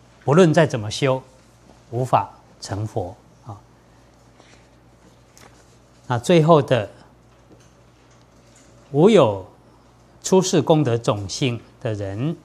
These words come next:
的众生，他不但不能成为二圣了，那更不能成佛。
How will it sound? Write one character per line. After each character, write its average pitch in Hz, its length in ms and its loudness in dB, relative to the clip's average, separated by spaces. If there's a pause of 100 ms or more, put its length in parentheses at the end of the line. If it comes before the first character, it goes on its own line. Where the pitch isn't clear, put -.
(880)
的 113 120 -6
众 135 260 0
生， 170 260 0 (1000)
他 120 240 -4 (160)
不 135 80 -6
但 170 180 2
不 135 140 0
能 135 140 -2
成 131 160 -4
为 127 100 -6
二 127 220 -4
圣 104 260 -4
了， 95 100 -20 (1160)
那 113 200 -6
更 139 280 2
不 135 120 -4
能 107 140 -6
成 104 300 -8
佛。 95 320 -12